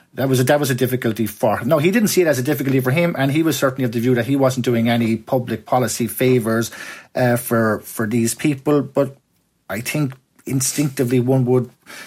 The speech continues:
yeah, and I think that's David's point, and, you know, and the reviewers, and I, I think that's, you know, reasonable enough.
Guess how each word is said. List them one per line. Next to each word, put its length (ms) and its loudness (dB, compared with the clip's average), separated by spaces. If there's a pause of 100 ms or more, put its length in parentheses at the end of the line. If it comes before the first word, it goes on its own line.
(300)
yeah, 120 2
and 80 4
I 40 2
think 140 0
that's 180 0
David's 380 0
point, 280 0
and, 160 2
you 140 -2
know, 160 2
and 200 0
the 80 2
reviewers, 400 2
and 100 2
I, 240 2
I 40 0
think 160 -2
that's, 360 -2 (420)
you 60 -2
know, 100 0
reasonable 540 0
enough. 520 0